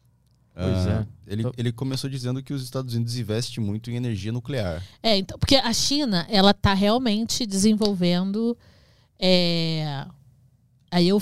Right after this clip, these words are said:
Speaker 3: tô falando de produção de energia. É, ela tá desenvolvendo tecnologia, eles estão construindo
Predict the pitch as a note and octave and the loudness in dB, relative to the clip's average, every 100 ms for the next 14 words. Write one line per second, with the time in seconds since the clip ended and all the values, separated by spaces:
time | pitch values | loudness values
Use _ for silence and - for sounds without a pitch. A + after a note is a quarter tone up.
0 | - - - E3+ F#3 F3+ F3 F3 G3 F#3+ | 2 0 4 4 4 2 0 0 0 2
1 | G3+ A#3 F3 C#3+ D#3+ - - - - F#3 | 4 4 4 2 -2 -12 -20 -20 -2 2
2 | F3 E3+ E3 E3 D#3 C3 - - F#3 F3 | 4 4 4 4 2 0 -6 0 6 6
3 | F3 G3+ G3+ A#3 A3 G3+ G3 F#3+ G#3 A#3+ | 8 6 8 10 10 10 10 10 10 8
4 | A#3+ A3+ G3 F3 - - _ - _ - | 10 10 8 6 2 -8 _ -20 _ 2
5 | F#3 A3 G3+ F3 D#3+ E3 F#3 C4 - F#3+ | 6 8 8 8 8 8 6 4 -4 0
6 | F#3+ - G3 G3+ G#3 - A#3+ D4 - B3 | 2 6 6 6 2 4 4 6 4 6
7 | A#3 G#3+ G3 F#3 | 6 6 4 2